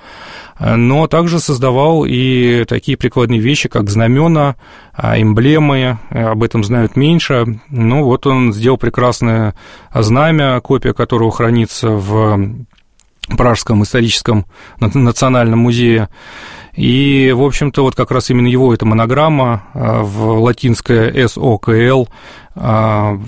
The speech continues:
сохранилась до сих пор. Она немножко менялась стилистически, потому что изначально она была такая более ажурная, с использованием, а, растительного ор-, орнаментики. Потом в межвоенное время,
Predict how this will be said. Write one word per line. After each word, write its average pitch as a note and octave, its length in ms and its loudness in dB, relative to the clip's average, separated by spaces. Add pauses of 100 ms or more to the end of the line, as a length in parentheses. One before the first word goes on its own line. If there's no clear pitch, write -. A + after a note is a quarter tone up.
(320)
сохранилась B2 720 0
до A#2+ 160 0
сих - 200 -6
пор. F#3 200 0
Она B2 160 2
немножко B2 320 0
менялась D3 380 2
стилистически, C3+ 640 -4
потому A#2+ 320 0
что - 160 -4
изначально A#2 480 0
она G#2+ 160 0
была G#2+ 160 0
такая A2 260 -4
более A2+ 240 2
ажурная, C#3+ 540 0 (420)
с - 280 -2 (280)
использованием, A2 800 0 (300)
а, G#2 600 0
растительного A2 800 0
ор-, A2 60 0 (160)
орнаментики. C3+ 640 0
Потом A#2+ 400 -2
в G#2 60 -2
межвоенное A#2+ 600 2
время, A2 420 2